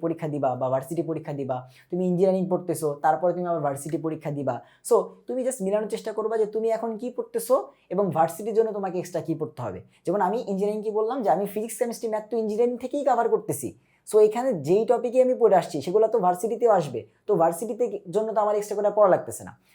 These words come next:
আবার মেডিকেলে কেমিস্ট্রি পড়লে সেটা ভার্সিটি কেমিস্ট্রি মোটামুটি সেভেন্টি থেকে এইটি পার্সেন্ট কভার হয়ে যায়। বায়োলজি মেডিকেলের জন্য যারা পড়বে তাদের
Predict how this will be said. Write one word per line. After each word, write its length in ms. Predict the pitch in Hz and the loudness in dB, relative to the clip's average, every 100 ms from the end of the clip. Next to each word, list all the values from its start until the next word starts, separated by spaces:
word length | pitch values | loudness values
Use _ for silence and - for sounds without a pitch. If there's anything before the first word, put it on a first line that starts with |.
| _ - | _ 2
আবার 180 | 226 - - _ 156 | 4 2 -2 _ -4
মেডিকেলে 420 | 185 233 269 165 151 - _ - | -2 2 4 4 2 -10 _ 2
কেমিস্ট্রি 360 | 214 226 - 240 | 4 4 -4 4
পড়লে 240 | 233 185 165 - - | 4 6 2 0 -2
সেটা 140 | 226 185 | 2 6
ভার্সিটি 280 | 180 226 226 | 6 4 -2
কেমিস্ট্রি 280 | 220 214 214 196 | -2 -4 -2 0
মোটামুটি 420 | 196 220 226 240 233 - - | 0 -2 -2 -2 -4 -4 -4
সেভেন্টি 320 | 180 202 202 208 | -2 -2 -4 -4
থেকে 160 | 208 208 202 190 | -2 -2 0 -2
এইটি 140 | 202 | 0
পার্সেন্ট 220 | 190 190 190 | -2 -4 2
কভার 160 | 190 175 | 4 4
হয়ে 120 | 151 110 | 2 -4
যায়। 100 | 95 - _ _ 123 | -8 -14 _ _ 2
বায়োলজি 500 | 165 220 240 214 262 330 - | 6 8 8 6 2 -2 -2
মেডিকেলের 380 | 170 202 226 226 | 0 2 4 2
জন্য 120 | 233 226 | 0 2
যারা 140 | 214 208 208 | 2 4 2
পড়বে 220 | 202 160 165 | 2 2 2
তাদের 180 | 165 | 0